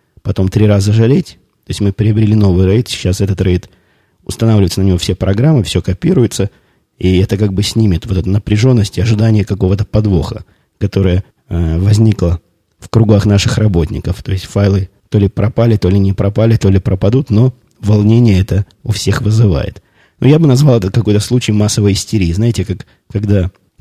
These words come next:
какие звери выбрасываются там на берег? Киты массово выбрасываются на берег. Так и у нас, в общем, люди в обычной ситуации на файлы внимания не обращающиеся кинулись теперь все вместе искать.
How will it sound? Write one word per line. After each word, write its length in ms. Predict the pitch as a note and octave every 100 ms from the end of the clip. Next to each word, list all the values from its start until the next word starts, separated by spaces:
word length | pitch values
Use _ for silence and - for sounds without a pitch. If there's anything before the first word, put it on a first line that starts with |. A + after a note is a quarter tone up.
| -
какие 320 | G#2 A2 G2+
звери 280 | G2 F#2 F2
выбрасываются 560 | F#2+ F2+ F2 - -
там 140 | - G2
на 100 | F#2
берег? 260 | D#2+ G2+
Киты 400 | - G#2+ C3+ B2+ _ _ -
массово 400 | G#2 G2 - G2
выбрасываются 580 | G2 F#2+ F2+ F2 F2 G#2+
на 100 | G2
берег. 280 | F#2 F2
Так 180 | - A#2+
и 60 | B2+
у 40 |
нас, 220 | G#2+ G2
в 40 | E2+
общем, 260 | E2+ F#2 F#2+ _ _ _ -
люди 260 | G#2+ B2 G#2+
в 80 | G2
обычной 340 | G2+ G#2 G#2
ситуации 600 | G#2+ G#2 G2+ G2+ - G2 _ _ _ -
на 180 | A2 G2+
файлы 340 | - A2 A2
внимания 360 | G2 A2 G#2+ A2
не 100 | G#2+
обращающиеся 760 | G2+ G#2+ - A#2+ A#2 - -
кинулись 520 | - - A#2 A2 G2+ -
теперь 220 | - F2
все 180 | - G2+
вместе 400 | G#2+ G#2+ - G2
искать. 400 | - - C3+